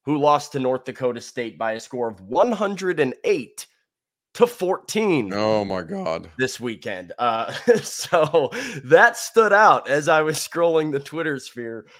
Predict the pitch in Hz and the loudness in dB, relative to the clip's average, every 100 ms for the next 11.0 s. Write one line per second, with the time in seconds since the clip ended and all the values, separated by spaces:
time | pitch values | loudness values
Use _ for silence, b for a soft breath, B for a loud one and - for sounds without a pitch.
0 | b 101 151 208 226 196 190 175 175 - | b -2 2 2 0 -6 -6 -6 -6 -10
1 | 147 156 160 - 151 151 160 135 117 127 | -12 -10 -12 -12 -10 -8 -6 -6 -6 -6
2 | 147 - 127 131 131 139 131 - 104 113 | -6 -8 -10 -8 -8 -8 -16 -16 -16 -16
3 | 120 131 127 104 98 110 143 147 104 110 | -8 -2 -2 -2 -6 -8 -8 -8 -10 -8
4 | 113 143 113 107 - _ _ _ _ - | -2 0 0 -4 -14 _ _ _ _ -6
5 | 135 127 123 117 120 110 101 101 120 151 | -4 -4 -6 -10 -12 -12 -14 -4 -4 -4
6 | - 110 98 - 98 98 117 98 95 - | -8 -10 -10 -12 -14 -12 -10 -10 -12 -14
7 | 98 95 90 - 92 139 - 180 135 139 | -10 -10 -10 -12 -8 -8 -6 -4 0 0
8 | 107 104 98 135 135 139 139 b b _ | 0 -6 -2 0 0 -2 -6 b b _
9 | _ 110 156 185 196 - 170 208 143 - | _ 2 4 6 2 0 2 2 2 -6
10 | - 143 156 170 160 180 143 147 95 | -12 -4 -2 0 0 -2 -6 -10 -10